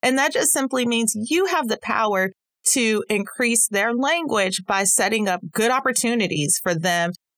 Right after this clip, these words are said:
to communicate with you. So that could be anywhere, at any time,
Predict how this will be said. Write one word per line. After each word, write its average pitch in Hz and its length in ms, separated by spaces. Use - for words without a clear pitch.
to 233 180
communicate 202 840
with 196 300
you. 170 300
So - 280
that 220 280
could 226 240
be 196 380
anywhere, 185 840
at 214 180
any 226 220
time, 226 480